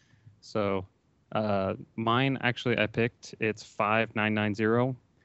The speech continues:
I picked it because of May nineteen ninety-nine when episode one was released. And actually, I'll get a little sappy here for a second. Uh,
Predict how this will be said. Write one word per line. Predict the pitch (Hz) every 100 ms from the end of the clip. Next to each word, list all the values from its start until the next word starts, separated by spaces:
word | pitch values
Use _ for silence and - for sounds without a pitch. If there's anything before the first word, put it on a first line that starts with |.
| _ -
I | 107
picked | - 120 -
it | 117
because | 113 113 107
of | 101 95
May | 101 104 110 104
nineteen | 104 - 117
ninety-nine | 113 107 101 104 117 135 143
when | - 104 98 98 98 98
episode | 107 107 101
one | 101 104
was | 104 -
released. | 104 107 110 - - _ -
And | 107 101 98 95 95 - - _
actually, | 104 - 107 98 98 _
I'll | 101
get | 101
a |
little | 98 98
sappy | - 92 101
here | 98
for | 92 104
a |
second. | 92 101 95 - _ - - _
Uh, | 101 95